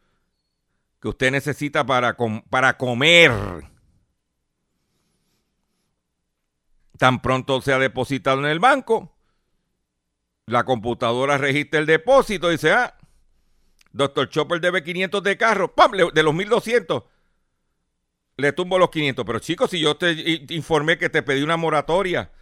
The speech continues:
porque me quedé sin trabajo, no tengo con qué pagarte." De que tiene dos situaciones. La situación de las deudas que tengan,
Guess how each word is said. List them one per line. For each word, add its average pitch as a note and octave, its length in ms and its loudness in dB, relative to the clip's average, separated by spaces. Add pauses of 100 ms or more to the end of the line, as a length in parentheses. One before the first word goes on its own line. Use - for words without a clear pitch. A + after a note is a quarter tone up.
(140)
porque C#3+ 320 0
me D3 200 0
quedé C#3+ 260 4
sin E3 180 -6
trabajo, E3+ 420 4
no D#3 140 0
tengo D#3+ 260 4
con D3+ 140 -2
qué D#3 100 -2
pagarte." D#3+ 680 0 (4000)
De B2+ 180 2
que A2 140 -8
tiene A#3 400 -2
dos F3+ 280 4
situaciones. C#3+ 680 -4 (760)
La C3+ 200 2
situación F3+ 680 -2 (200)
de C3+ 240 0
las C3 200 0
deudas A3+ 360 0
que D#3+ 160 -2
tengan, A#2 480 -4